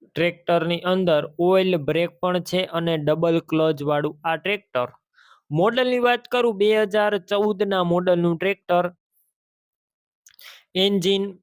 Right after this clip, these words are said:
પેટી પેક છે, પાવરફુલ કન્ડિશનમાં, હાઇડ્રોલિક પણ પેટી પેક, ગિયર પણ કમ્પ્લીટ. ટ્રેક્ટર અંદર કોઈ વસ્તુનો ફોલ્ટ નથી. બાકી તમે રૂબરૂ સ્થળ પર જઈ, ટ્રેક્ટર રૂબરૂ જોઈ, ચેક કરી, ટેસ્ટ ડ્રાઈવ લઈ ખરીદી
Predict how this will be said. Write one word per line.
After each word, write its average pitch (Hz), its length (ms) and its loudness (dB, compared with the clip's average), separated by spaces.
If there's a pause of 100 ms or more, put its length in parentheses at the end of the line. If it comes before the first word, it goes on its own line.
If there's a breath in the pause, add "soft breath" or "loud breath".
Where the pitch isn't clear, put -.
(480)
પેટી 180 360 -2
પેક 190 240 -2
છે, 190 80 0 (100)
પાવરફુલ 170 560 -2
કન્ડિશનમાં, 175 800 -2
હાઇડ્રોલિક 175 520 -2
પણ 156 220 -4
પેટી 175 400 -2
પેક, 180 180 0 (1800 soft breath)
ગિયર 165 400 2 (100)
પણ 160 260 -2
કમ્પ્લીટ. 175 460 -2
ટ્રેક્ટર 160 380 -4
અંદર 185 200 0 (120)
કોઈ 196 220 2
વસ્તુનો 165 380 -2 (140)
ફોલ્ટ 156 300 0 (100)
નથી. 185 360 -2
બાકી 147 320 -4
તમે 156 260 -2
રૂબરૂ 160 380 0
સ્થળ 151 280 -4
પર 143 220 -2
જઈ, 170 220 0 (500)
ટ્રેક્ટર 151 460 -2
રૂબરૂ 151 320 2 (100)
જોઈ, 170 340 2
ચેક 151 160 -4 (100)
કરી, 165 240 0
ટેસ્ટ 151 320 -4
ડ્રાઈવ 151 300 -2
લઈ 165 160 2 (800 soft breath)
ખરીદી 180 380 2